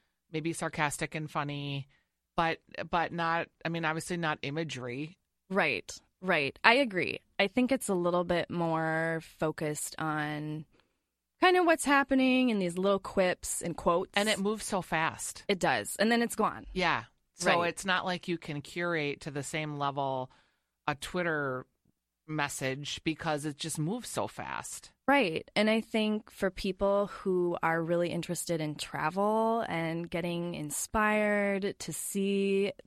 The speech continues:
Speaker 2: things and go to different places, the, the imagery is so
Speaker 1: Yeah,
Speaker 2: powerful.
Speaker 1: you just mentioned to see.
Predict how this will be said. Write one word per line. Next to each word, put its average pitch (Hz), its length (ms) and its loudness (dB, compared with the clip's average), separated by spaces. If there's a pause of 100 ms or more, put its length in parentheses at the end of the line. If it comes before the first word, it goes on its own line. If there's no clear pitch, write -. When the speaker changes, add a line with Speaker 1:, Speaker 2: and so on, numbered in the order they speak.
(120)
Speaker 2:
things 185 600 0
and 165 160 -4
go 175 140 0
to 185 80 0
different 165 240 -4
places, 196 800 -2
the, 165 200 -2 (100)
the 170 120 0
imagery 190 420 0
is 151 120 -8
so 175 360 -2
Speaker 1:
Yeah, 151 140 4
Speaker 2:
powerful. 143 160 2
Speaker 1:
you 147 60 2
just 151 340 0
mentioned 139 400 -4
to - 140 -8
see. 110 380 -10